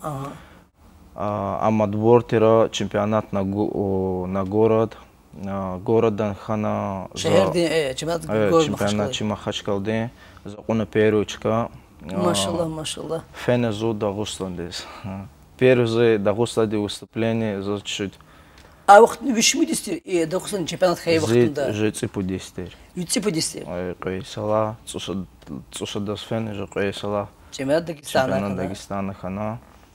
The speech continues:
Speaker 2: Ну, значит, за Саран хакал публика поток выступать у Махина за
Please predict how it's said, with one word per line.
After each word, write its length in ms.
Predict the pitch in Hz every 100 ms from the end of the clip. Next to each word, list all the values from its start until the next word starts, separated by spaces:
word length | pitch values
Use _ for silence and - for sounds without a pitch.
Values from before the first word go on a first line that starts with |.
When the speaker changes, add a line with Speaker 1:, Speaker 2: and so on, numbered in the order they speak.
| _ -
Speaker 2:
Ну, 120 | 120
значит, 500 | 117 117 - - 113
за 200 | - 107
Саран 560 | 110 135 127 123 107 - -
хакал 400 | - 117 107 104
публика 480 | 123 117 110 -
поток 380 | 98 98 95 110
выступать 540 | 101 92 - 110 110 110
у 60 |
Махина 760 | 107 104 98 104 104 107 110 -
за 440 | 95 101 98 95